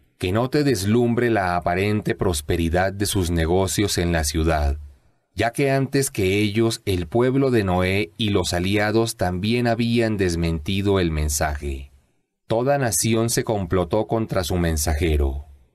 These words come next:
Le discutían con argumentos falsos para destruir la verdad,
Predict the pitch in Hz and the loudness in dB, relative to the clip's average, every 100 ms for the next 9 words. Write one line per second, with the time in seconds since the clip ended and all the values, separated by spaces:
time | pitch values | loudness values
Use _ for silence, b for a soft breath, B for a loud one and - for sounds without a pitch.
0 | _ - 107 107 107 - 110 - 143 151 | _ -4 -2 0 0 -2 -4 0 0 0
1 | 147 127 110 101 92 98 110 117 - 117 | 0 0 0 0 0 0 2 0 0 -2
2 | - 123 117 113 - 120 120 - 101 95 | 0 0 0 0 0 0 0 -2 0 2
3 | 95 - 110 101 110 117 117 113 92 80 | 0 0 0 2 2 2 2 0 0 0
4 | 80 73 73 | 0 0 -2